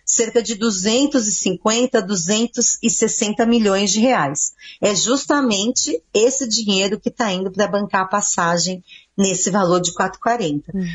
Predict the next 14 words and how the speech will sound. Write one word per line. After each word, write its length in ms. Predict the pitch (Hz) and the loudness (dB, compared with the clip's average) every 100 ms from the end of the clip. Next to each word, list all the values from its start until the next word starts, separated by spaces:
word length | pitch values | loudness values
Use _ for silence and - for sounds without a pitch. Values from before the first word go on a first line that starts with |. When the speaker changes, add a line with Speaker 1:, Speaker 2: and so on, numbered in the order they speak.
| - | -4
Speaker 1:
Agora, 260 | 180 180 | 0 2
muita 240 | 180 196 220 | 2 2 2
coisa 220 | 220 220 | 0 0
vai 100 | 220 | 0
acontecer 480 | 226 233 226 226 - | 0 0 0 2 0
durante 380 | 180 185 185 196 | 0 0 0 0
o 40 | |
ano 120 | 180 | 2
eleitoral, 640 | 175 175 175 185 175 214 254 | 4 2 2 2 2 2 0
né, 160 | 220 | -2
gente? 380 | 202 180 147 - | -2 -2 -2 0
A 100 | 165 | 2
gente 260 | 156 165 - | 2 0 0
tá 280 | 185 165 | 0 -2